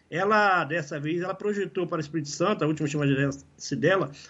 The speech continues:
alguma coisa da ordem de dez milhões de sacas. Então, se você falar que o Espírito Santo vai produzir doze e a estimativa da Conab foi dez,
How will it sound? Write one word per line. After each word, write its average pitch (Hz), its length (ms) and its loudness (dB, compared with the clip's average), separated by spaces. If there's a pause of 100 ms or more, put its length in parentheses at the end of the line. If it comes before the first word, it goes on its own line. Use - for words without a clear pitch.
alguma 165 300 2
coisa 202 300 6
da 185 120 4
ordem 202 280 2
de 185 120 -6
dez 202 380 2
milhões 202 300 0
de - 80 -10
sacas. 160 560 -2 (320)
Então, 185 120 -4
se - 100 -8
você 247 100 2
falar 214 300 2
que 214 60 -8
o 202 40 -4
Espírito - 260 -6
Santo 185 180 -4
vai 175 120 0
produzir 165 400 -2
doze 147 600 0 (160)
e 151 80 -2
a 175 60 4
estimativa 160 680 -2
da 143 120 0
Conab 135 380 -2
foi 120 220 -10
dez, 185 500 2